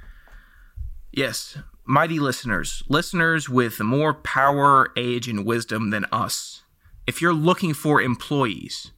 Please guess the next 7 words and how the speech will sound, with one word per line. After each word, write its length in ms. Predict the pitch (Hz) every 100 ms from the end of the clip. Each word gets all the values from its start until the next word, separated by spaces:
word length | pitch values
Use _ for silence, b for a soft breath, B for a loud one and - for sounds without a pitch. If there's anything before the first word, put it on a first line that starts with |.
| b b
like 280 | - 113 -
Joe 420 | - 139 147 165
or 160 | 160 135
myself, 920 | 123 127 - - 139 90 - - - - _ _ _ _ _ _ _
go 160 | - 196
to 60 | 208
LinkedIn. 560 | 180 180 - 175 -